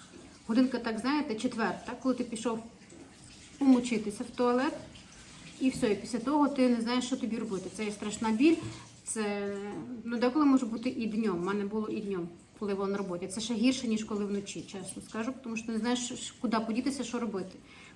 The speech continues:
Вдома хоч вдома. Що треба зробити? Випиваєте дві таблетки, дві таблетки обезболення. Це може бути люба, яка, люба таблетка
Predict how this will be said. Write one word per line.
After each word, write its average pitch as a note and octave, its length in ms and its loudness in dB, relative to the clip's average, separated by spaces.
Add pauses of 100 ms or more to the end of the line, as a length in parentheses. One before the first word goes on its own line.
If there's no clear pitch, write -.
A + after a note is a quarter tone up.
Вдома A#3 280 0
хоч B3 220 0
вдома. G3 400 -2 (640)
Що C#4 180 0
треба B3+ 240 2
зробити? G3+ 460 -2 (320)
Випиваєте C4 520 2
дві A#3 160 0
таблетки, A#3+ 480 -2 (160)
дві G#3+ 220 0
таблетки A#3+ 480 0
обезболення. F#3 800 -2 (460)
Це B3 280 0
може G#3+ 320 0
бути F#3 600 -6 (2500)
люба, C4+ 460 8 (180)
яка, B3 500 2
люба A3+ 240 2
таблетка A#3+ 420 -2